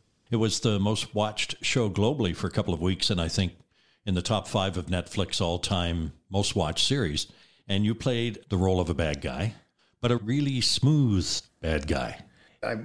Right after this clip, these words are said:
Speaker 2: was very grateful and fortunate to be a part of The Night Agent. I did play a bad guy, but I feel like I was a bad guy with good intentions, <laughs> if that makes any sense. If that's not an oxymoron.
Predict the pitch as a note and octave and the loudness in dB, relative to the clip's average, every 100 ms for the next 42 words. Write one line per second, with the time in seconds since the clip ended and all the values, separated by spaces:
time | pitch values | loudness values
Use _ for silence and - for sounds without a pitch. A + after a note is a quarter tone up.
0 | - A#2 G#2+ A#2+ G#2+ A2 G#2+ A2 G2+ F#2+ | -12 -14 -2 0 2 0 0 0 0 0
1 | G#2+ G2 A2 G2 G2 F#2 F#2+ F2+ E2 - | -2 -2 -2 -2 -2 0 2 0 0 -6
2 | - - - - - D#3 F2+ F2 E2+ E2+ | -8 -10 -16 -18 -12 -6 -2 0 0 0
3 | F2+ G2 - _ - F#2 G2+ G2 F#2 E2 | 0 -2 -6 _ -4 0 0 2 0 2
4 | E2 E2 E2+ E2 G2+ - - _ - E2 | 0 0 -2 0 -2 -6 -20 _ -2 0
5 | E2 - F#2 F2 E2+ D#2+ D#2+ - D#2+ D#2+ | -2 -4 -4 -2 -4 -4 -4 -2 -2 -2
6 | D#2+ D#2+ D#2 - - - _ _ _ - | -2 -2 -4 -8 -14 -18 _ _ _ -6
7 | D#2+ F#2 G#2+ C3+ C#3 G3 G3+ G3+ - - | -2 0 0 0 0 0 0 0 -2 0
8 | C3+ - D#3 - C3+ A2+ A#2+ A#2 A2+ A2+ | -2 -2 -4 -2 -2 -2 -4 -2 -2 -2
9 | A2 A#2 D#3+ - - - F#3+ B2+ B2 D3+ | -4 -4 -6 -12 -16 -8 -2 -2 0 0
10 | C3 C#3 B2 A2+ G#2+ - G#2 G#2+ A#2+ D#3+ | 0 0 0 0 0 0 2 2 0 -2